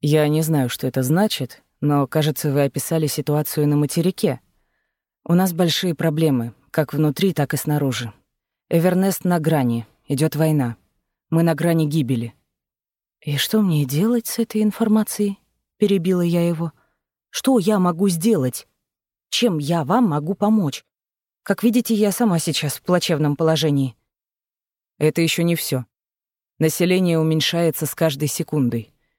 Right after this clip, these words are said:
Сейчас это почти триста тысяч человек, не считая вампиров и других беженцев и заключенных. Это уже более миллиона. У нас брат идет на брата.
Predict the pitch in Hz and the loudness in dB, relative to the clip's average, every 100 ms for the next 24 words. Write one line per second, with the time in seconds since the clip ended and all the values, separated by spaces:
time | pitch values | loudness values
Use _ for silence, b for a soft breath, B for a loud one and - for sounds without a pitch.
0 | _ - 151 - 165 156 143 - 147 - | _ -4 -4 0 -2 -2 -4 -2 -2 -2
1 | 170 151 - 156 - 151 151 - 147 - | -4 -4 -2 -2 -2 -2 -2 -4 -6 -6
2 | - 160 156 165 - 139 - 135 135 131 | -2 0 2 0 0 0 0 -2 0 2
3 | 131 135 185 170 127 135 135 131 147 123 | 2 0 0 0 -2 -4 -2 0 -2 0
4 | 151 151 139 127 - 127 135 156 - 143 | 0 2 0 -2 -6 -4 -4 -4 -2 -2
5 | 120 117 - _ _ _ _ _ - 156 | -2 -2 -8 _ _ _ _ _ -2 0
6 | 165 151 160 170 170 165 165 160 151 151 | 2 2 2 2 2 2 2 2 2 2
7 | 123 117 _ _ _ _ _ _ - 175 | 0 -4 _ _ _ _ _ _ 0 2
8 | 185 151 147 180 170 151 160 165 165 165 | 2 0 0 0 0 0 0 0 0 2
9 | 160 - 123 | 0 -2 -8